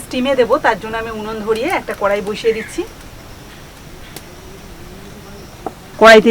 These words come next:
দিয়ে দিচ্ছি কিছুটা জল। এবার কড়াইতে দেখুন একটা ছিদ্রযুক্ত প্লেট বসিয়ে দিলাম। এবার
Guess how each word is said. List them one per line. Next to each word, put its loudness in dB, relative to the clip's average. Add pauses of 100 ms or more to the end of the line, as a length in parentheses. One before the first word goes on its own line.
দিয়ে 12
দিচ্ছি 2
কিছুটা 6 (100)
জল। 6 (2500)
এবার 10
কড়াইতে 10
দেখুন 10
একটা 2
ছিদ্রযুক্ত 6 (120)
প্লেট 8 (100)
বসিয়ে 6
দিলাম। 6 (680)
এবার 8